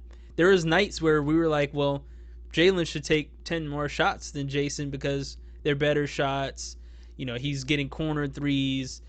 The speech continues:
Um, he was more in the offense. And now I've seen since the new year, since they went on this amazing,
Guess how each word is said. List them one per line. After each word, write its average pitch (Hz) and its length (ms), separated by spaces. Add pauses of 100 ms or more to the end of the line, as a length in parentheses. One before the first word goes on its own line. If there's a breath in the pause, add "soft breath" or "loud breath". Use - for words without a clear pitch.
(360 soft breath)
Um, 123 500 (1500)
he 170 140
was 151 180
more 160 260
in 156 140
the 135 120
offense. 143 680 (960)
And 151 140
now 151 420 (320)
I've 156 100
seen 160 260
since - 440 (220)
the 143 120
new 156 100
year, 147 540
since - 240
they 151 100
went 147 200
on 147 120
this 139 240
amazing, 139 640